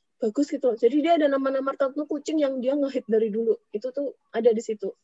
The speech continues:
Dan kategorinya, kategori itu adalah, saya tuh kategori. Kategori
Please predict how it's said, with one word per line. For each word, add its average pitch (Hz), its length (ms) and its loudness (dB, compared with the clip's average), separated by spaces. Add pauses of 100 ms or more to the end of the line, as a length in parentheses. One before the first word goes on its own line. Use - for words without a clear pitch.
(500)
Dan 214 160 2
kategorinya, 285 800 2
kategori 277 480 0
itu 320 160 -4
adalah, 233 480 0 (160)
saya 277 240 0
tuh 302 80 -8
kategori. 277 540 0 (400)
Kategori 254 360 -2